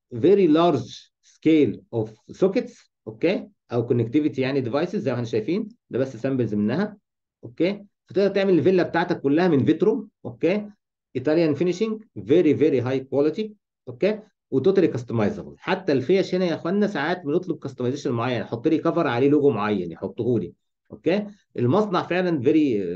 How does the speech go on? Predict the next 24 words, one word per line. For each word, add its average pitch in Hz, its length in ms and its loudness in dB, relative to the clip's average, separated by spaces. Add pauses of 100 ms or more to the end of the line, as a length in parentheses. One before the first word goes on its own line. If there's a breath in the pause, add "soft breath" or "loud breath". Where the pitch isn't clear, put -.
(240)
very 143 220 0
flexible، 196 360 0 (520)
ومن 131 160 2
الناس 170 340 0
ال-، 131 240 -2
المميزين 123 520 0
جدًا 139 260 -2
في - 80 -6
الحتة 127 340 -6
دي. 82 180 -12 (480)
بعدك 180 400 0
عن 123 60 -4
الحتة 143 240 -4
بتاعت 139 220 -4
الأسعار، 139 460 -6
أسعاره 127 260 -4
مش 117 180 -4
موجودة 110 260 -2
على 104 320 -4
حاجة، 120 200 -6
أي 110 140 -4
حاجة 113 180 -6
أونلاين 104 400 -4
خالص. 156 400 -6